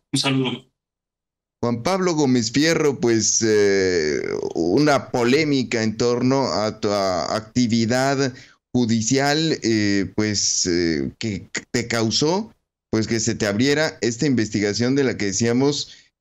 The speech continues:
Speaker 2: saliste avante. Y eso ya se supo menos, Juan Pablo.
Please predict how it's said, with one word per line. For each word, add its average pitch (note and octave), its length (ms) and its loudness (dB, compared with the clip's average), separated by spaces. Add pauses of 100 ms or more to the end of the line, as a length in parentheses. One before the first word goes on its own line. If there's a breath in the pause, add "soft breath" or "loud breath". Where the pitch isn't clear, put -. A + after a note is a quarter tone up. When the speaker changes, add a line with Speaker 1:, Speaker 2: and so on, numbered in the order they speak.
Speaker 2:
saliste A#2 760 0
avante. A2 760 -2
Y B2 140 2
eso E3+ 360 -2
ya A#2 220 0
se C#3 120 0
supo B2 300 0
menos, C3+ 520 0
Juan G#2+ 220 -2
Pablo. G#2+ 480 0